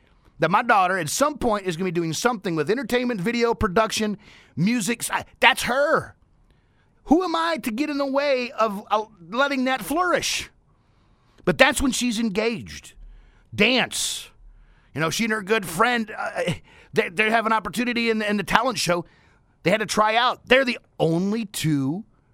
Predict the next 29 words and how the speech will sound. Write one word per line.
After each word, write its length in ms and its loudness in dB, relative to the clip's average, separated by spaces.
dance 320 0
crew 640 -2
that 240 2
made 400 -4
the 80 -4
talent 380 2
show. 480 -2
Pretty 200 -4
darn 200 -2
cool, 480 -4
right? 320 -4
There 120 -2
were 60 2
other 120 -2
people 220 -4
that 100 -2
tried. 440 -2
And 100 2
I'm 140 2
not 180 -2
bragging 320 0
or 60 0
boasting. 400 0
I'm 80 -4
saying 320 0
that's 420 2
what 120 -2
she 160 -2
loves. 540 -2